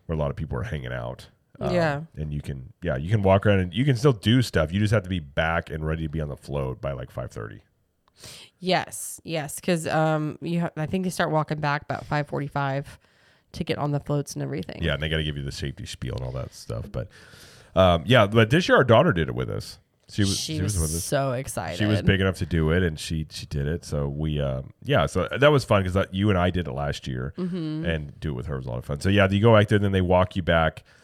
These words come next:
Speaker 1: past SpongeBob, and then you go in the backstage area to get to the
Speaker 2: Mm-hmm.
Speaker 1: floats and all that stuff like that. And then they, um, assign you, you know, upper deck and lower deck. This year we were lower.
Speaker 2: We were.
Speaker 1: Which, being tall,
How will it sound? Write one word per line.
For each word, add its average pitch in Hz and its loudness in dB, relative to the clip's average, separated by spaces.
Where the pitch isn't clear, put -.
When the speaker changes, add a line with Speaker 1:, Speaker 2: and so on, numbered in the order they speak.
Speaker 1:
past 85 2
SpongeBob, 71 0
and 80 -2
then 73 -2
you 85 -2
go 95 6
in 98 2
the 95 -2
backstage 90 2
area 67 -2
to 85 -4
get 80 -2
to 80 -4
the 71 -2
Speaker 2:
Mm-hmm. 71 -8
Speaker 1:
floats 85 2
and 80 0
all 73 0
that 67 -2
stuff 73 -6
like 62 -6
that. 92 4
And 82 0
then 80 2
they, 76 0
um, 67 -6
assign 80 -4
you, 69 -6
you 73 -10
know, - -10
upper 80 0
deck 76 -2
and 73 -6
lower 98 4
deck. 87 2
This 135 4
year 165 8
we 123 8
were 110 4
lower. 65 -4
Speaker 2:
We 262 0
were. 143 -2
Speaker 1:
Which, - 2
being 95 2
tall, 82 4